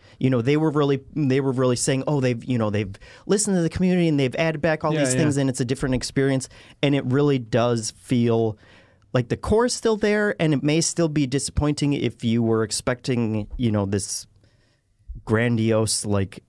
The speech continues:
Speaker 1: action adventure kind of thing or whatever. But as, as that kind of crafting exploration game, like, it is so much more satisfying now, and they added so many different progression trees and all these kind of things, and they,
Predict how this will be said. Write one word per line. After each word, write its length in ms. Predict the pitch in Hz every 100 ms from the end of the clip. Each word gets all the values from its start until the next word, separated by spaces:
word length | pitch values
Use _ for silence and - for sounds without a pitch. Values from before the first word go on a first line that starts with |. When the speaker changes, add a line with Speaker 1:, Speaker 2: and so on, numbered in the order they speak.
| -
Speaker 1:
action 340 | 110 117 117
adventure 520 | 104 98 113 107 113
kind 280 | 101 117 107
of 80 | 101
thing 280 | - 135 143
or 80 | 143
whatever. 440 | 160 160 175 175 - - -
But 200 | 135 135
as, 380 | 151 147 143 - - _
as 280 | - 156 170
that 200 | 160 156
kind 320 | - 156 151 139
of 180 | 120
crafting 920 | - - 143 139 - - 143 135 127 123 - - _ _
exploration 1000 | 143 131 - 147 131 123 120 123 127 113
game, 380 | 113 113 110 107
like, 220 | 101 101
it 120 | 120
is 200 | 113 110
so 200 | - 123
much 240 | 117 113 117
more 240 | 113 107
satisfying 680 | - 107 101 101 - 101 98
now, 160 | 98 95
and 80 |
they 120 | 98 98
added 260 | 104 104
so 140 | - 113
many 220 | 113 110
different 540 | 95 98 120 117 -
progression 680 | - 101 127 139 147 135 131
trees 480 | 127 151 139 135 117
and 80 | 120
all 120 | 123
these 200 | 117 113
kind 160 | 131 117
of 80 |
things, 240 | - 127 120
and 100 |
they, 100 | 110